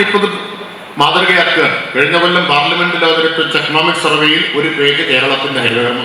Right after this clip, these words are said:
സേനയെ കുറിച്ചാണ്. തമിഴ്നാട്ടിൽ നിന്ന് ഒരു സംഘം കേരളത്തിൽ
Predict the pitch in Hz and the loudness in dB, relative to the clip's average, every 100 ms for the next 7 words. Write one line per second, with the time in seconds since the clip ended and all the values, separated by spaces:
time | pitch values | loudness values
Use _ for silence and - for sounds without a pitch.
0 | 117 113 107 104 - - - - - - | -6 -6 -6 -8 -10 -12 -12 -16 -18 -20
1 | - - - - - - - - - - | -18 -18 -18 -20 -20 -20 -20 -18 -18 -18
2 | - 1077 - - - - - - - - | -16 -16 -16 -18 -18 -18 -18 -18 -16 -16
3 | - - - - 220 226 202 170 139 - | -14 -2 0 2 4 4 4 2 -2 -6
4 | 98 - - - - - - 147 147 151 | -8 -10 -12 -12 -14 -10 -2 2 2 2
5 | 160 151 139 - 160 | 0 2 2 0 -2